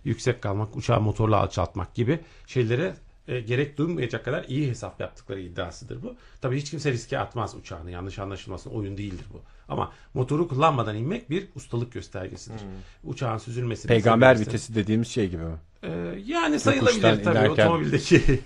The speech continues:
Speaker 1: <laughs> yokuş aşağı inmek.
Speaker 3: <laughs> O, o mantıkta yani.
Speaker 1: Yani tabii ama
Speaker 3: Çünkü
Speaker 1: bu
Speaker 3: çok da yakıyorlar benim bildiğim jetler.
Speaker 1: Ee, yani tabii motorların,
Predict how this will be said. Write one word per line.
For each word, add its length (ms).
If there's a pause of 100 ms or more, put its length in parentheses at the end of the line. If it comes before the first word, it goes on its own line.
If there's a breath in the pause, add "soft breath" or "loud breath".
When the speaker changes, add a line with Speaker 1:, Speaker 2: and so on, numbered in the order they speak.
(140)
Speaker 1:
<laughs> 200
yokuş 280
aşağı 360
inmek. 180 (180)
Speaker 3:
<laughs> 80
O, 420
o 160
mantıkta 460
yani. 160
Speaker 1:
Yani 160
tabii 220
ama 160
Speaker 3:
Çünkü 200
Speaker 1:
bu 40
Speaker 3:
çok 220
da 60
yakıyorlar 480
benim 160
bildiğim 280
jetler. 460 (180)
Speaker 1:
Ee, 260
yani 280
tabii 320
motorların, 800